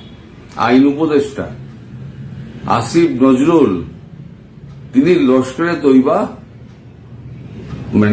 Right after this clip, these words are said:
নেতাদের সঙ্গে ঢাকায় বৈঠক করেছেন। খবরটা আমিও করেছিলাম, তখন আমি কনফার্ম ছিলাম না। আমি বললাম, "একটা খবর হচ্ছে, ঠিক আছে, আমি এর মধ্যে একটা খবর করে রেখে দিই।" কিন্তু আমি বলেছিলাম যে এক, এক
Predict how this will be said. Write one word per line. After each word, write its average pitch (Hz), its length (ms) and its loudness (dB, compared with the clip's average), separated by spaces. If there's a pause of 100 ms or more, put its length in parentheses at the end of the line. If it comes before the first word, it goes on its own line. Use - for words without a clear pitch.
নেতাদের 156 440 4
সঙ্গে 139 320 4 (600)
ঢাকায় 135 400 0 (120)
বৈঠক 123 340 4 (120)
করেছেন। 82 360 -10 (1300)
খবরটা 214 340 4 (100)
আমিও 196 200 2 (100)
করেছিলাম, 120 440 -2 (680)
তখন 110 260 2 (100)
আমি 196 120 4 (120)
কনফার্ম 151 360 4 (100)
ছিলাম 131 240 2 (100)
না। 196 60 0
আমি 143 200 0
বললাম, 147 200 0 (180)
"একটা 110 220 -2
খবর 120 220 4 (100)
হচ্ছে, 107 300 -2 (600)
ঠিক 131 180 2
আছে, 131 180 2 (120)
আমি 120 120 0 (100)
এর 107 140 0
মধ্যে 107 220 -2 (100)
একটা - 180 -4 (540)
খবর 135 220 4 (140)
করে 147 180 6 (100)
রেখে 143 260 4
দিই।" 104 160 2 (1200)
কিন্তু 143 220 2
আমি 165 180 2
বলেছিলাম 175 420 2
যে 160 60 2 (160)
এক, 139 80 -2 (240)
এক 127 60 -4